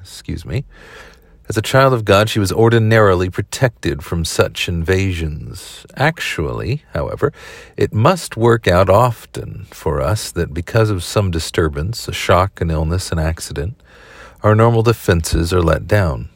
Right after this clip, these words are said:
Obviously, it doesn't take long for an evil spirit to take advantage of the situation, get in, and start doing his dirty work. It wasn't long before I began to run across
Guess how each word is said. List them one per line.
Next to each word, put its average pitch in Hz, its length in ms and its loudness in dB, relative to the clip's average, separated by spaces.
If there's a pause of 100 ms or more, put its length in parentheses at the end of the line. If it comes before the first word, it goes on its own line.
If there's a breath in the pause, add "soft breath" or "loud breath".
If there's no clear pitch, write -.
(200)
Obviously, 82 600 0
it 80 80 -2
doesn't 73 300 0
take 80 260 -2
long 80 500 2
for 73 200 -8
an 69 80 -4
evil 71 180 -6
spirit 76 420 0
to - 100 -14
take 78 340 -2
advantage 73 540 -4
of 73 80 -10
the - 60 -14
situation, 104 840 -6 (540 soft breath)
get 95 200 4
in, 80 240 2
and 78 160 -2
start 85 300 0
doing 80 340 2
his 76 260 -4
dirty 73 320 -2
work. 73 400 -10 (640 loud breath)
It - 60 0
wasn't 98 320 4
long 87 280 4
before 85 340 2
I 98 260 4
began 78 320 -2
to 78 60 -2
run 76 220 0
across - 840 -2